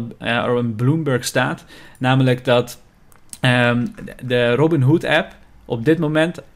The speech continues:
achtenzeventig procent minder gedownload wordt dan, eh, ervoor. Sterker nog, wat, eh, Robinhood zelf heeft gezegd is: "We do not see growth as sustainable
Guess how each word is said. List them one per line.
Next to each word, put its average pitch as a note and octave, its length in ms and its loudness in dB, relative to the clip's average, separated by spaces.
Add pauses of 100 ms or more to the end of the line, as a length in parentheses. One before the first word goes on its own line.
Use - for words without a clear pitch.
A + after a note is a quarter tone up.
(180)
achtenzeventig D#3+ 1120 0
procent C#3+ 400 -6
minder D3 320 -4
gedownload C3+ 560 -2
wordt B2 260 -2
dan, A#2 300 -2 (320)
eh, G#2 340 -2
ervoor. A2 360 -4
Sterker E3 360 2
nog, B2+ 280 -2 (320)
wat, B2+ 400 2
eh, A#2+ 300 0
Robinhood C3 440 2
zelf D#3 240 4
heeft B2+ 160 -2
gezegd A#2+ 480 0 (320)
is: A#2+ 560 0 (460)
"We C3 140 2
do D3+ 140 6
not F#3 220 2
see F3 240 0
growth D#3 300 2
as B2+ 180 -2
sustainable E3 760 -2